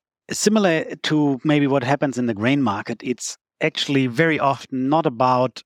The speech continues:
what actually happens right now. It's about what is the expectation of the market. So, I mean, you see the wheat market moving, and it's moving because everybody thinks the Russian crop will be big or,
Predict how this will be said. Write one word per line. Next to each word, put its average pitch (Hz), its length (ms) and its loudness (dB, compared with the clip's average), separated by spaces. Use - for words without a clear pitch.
what 135 180 -2
actually 151 400 0
happens 131 440 -2
right 107 160 0
now. 120 380 0
It's - 180 -6
about 117 340 0
what 143 260 0
is 143 120 2
the 139 120 0
expectation 131 680 -2
of 117 80 -2
the 117 80 -2
market. 131 420 0
So, 127 140 -2
I 123 100 0
mean, 135 180 0
you 131 120 0
see 185 160 0
the 147 100 2
wheat 143 220 0
market 147 380 0
moving, 147 520 0
and 139 260 0
it's 123 140 -4
moving 143 380 2
because 135 340 0
everybody 131 420 2
thinks 135 380 -2
the 131 260 2
Russian 135 320 0
crop 131 240 0
will 135 120 0
be 127 100 0
big 139 280 0
or, 127 160 0